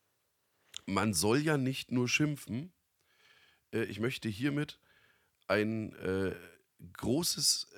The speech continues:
äh, Sonderlob aussprechen an den grandiosen Edelmann, der heute den, ähm, äh, sechs fünfundachtziger Stadtbus gefahren hat.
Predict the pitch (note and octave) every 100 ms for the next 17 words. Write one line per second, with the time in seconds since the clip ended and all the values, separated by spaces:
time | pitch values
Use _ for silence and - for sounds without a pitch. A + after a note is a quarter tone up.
0 | G2+ G#2+ G2+ C#3+ E3+ A#2 G2 G2 G2+ -
1 | F#2 - - F#2+ G2+ A2 A#2 - - -
2 | - - - G#2 G2+ G2+ G2 G2 _ _
3 | - F#2+ A2+ E3 C3+ B2+ C3 C3 C3 B2
4 | A2+ C3+ A2+ G2 F2+ G#2 A2+ G#2+ - F2
5 | F2+ F#2+ G2 G2 G2 G2+ F2 F2+ F2+ E2+
6 | F2 E2+ C#2+ - E2+ D#2+ D#2+ D#2+ E2 F#2
7 | _ _ _ _ _ - _ _ _ _
8 | _ _ _ _ _ _ - F2 E2+ D#2+
9 | D2+ - F2+ C3+ - - C3+ C3 B2+ B2
10 | - A#2+ A#2 - C3 G2+ F#2 F#2+ - D2+
11 | E2+ A#2 -